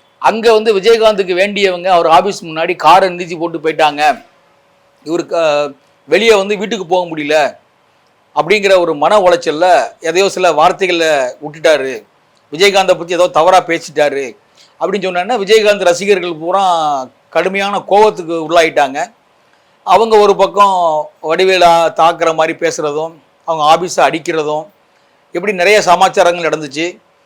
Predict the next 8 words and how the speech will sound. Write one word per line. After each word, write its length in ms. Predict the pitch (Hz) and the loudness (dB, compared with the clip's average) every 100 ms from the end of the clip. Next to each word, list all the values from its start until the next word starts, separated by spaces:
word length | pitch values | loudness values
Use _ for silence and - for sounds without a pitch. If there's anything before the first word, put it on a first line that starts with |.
| _ _ 156 | _ _ 0
மேடைகள்லேயே 520 | 196 202 196 190 185 | 2 4 2 0 0
நிறைய 300 | 165 175 175 | 0 2 2
பேர் 160 | 180 | 4
அவரை 300 | 175 165 156 | 4 2 0
பத்தி 200 | 147 151 | -4 -8
ரொம்ப 200 | 165 156 | -8 -8
தவறா 320 | 156 151 165 165 | -4 0 0 0
பேசுனாங்க. 600 | 160 147 151 139 139 | -4 -4 -6 -4 -8